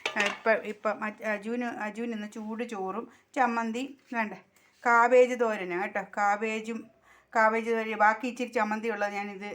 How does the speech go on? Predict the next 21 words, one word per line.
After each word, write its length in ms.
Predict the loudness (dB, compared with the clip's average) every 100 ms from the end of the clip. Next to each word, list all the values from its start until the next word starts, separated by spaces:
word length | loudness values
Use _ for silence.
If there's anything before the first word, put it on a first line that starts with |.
| -12
ഇതിനകത്ത് 340 | -4 -4 -4 -8
തന്നെ 140 | -8
എടുത്ത് 180 | -8 -8 -8
വെച്ച് 140 | -6
അങ്ങ് 160 | -6 -4
അടച്ച് 240 | -6 -4 -2
വെച്ച്. 240 | 0 0 -2 -2 -6 -8 -12 -8
ഏ, 100 | -8 -6
പിന്നെ 220 | -8 -6 -6 -6
മുട്ട 140 | -4 -2
പൊരിച്ചതുമായിരുന്നു. 760 | -2 -4 -8 -6 -6 -8 -12 -14 _ _ _ _ -4
ചോറ് 280 | 2 4 4
ദാണ്ട് 200 | 2 -2 -6
വെന്ത്, 240 | -6 -6 -8 -12 _ _ _ _ _ -20 _ _
ചോറ് 200 | -6 -2
ദാണ്ട് 160 | -2 -2
ഇവിടെ 120 | -4 -6
ഇരിക്കുന്നു. 380 | -6 -6 -6 -6 -10 -14 -12
ചോറ് 240 | -10 -12 -14 -10
കാണത്തില്ലായിരിക്കും, 680 | -8 -6 -8 -8 -8 -8 -10 -10
ഇരുട്ടാ, 280 | -10 -8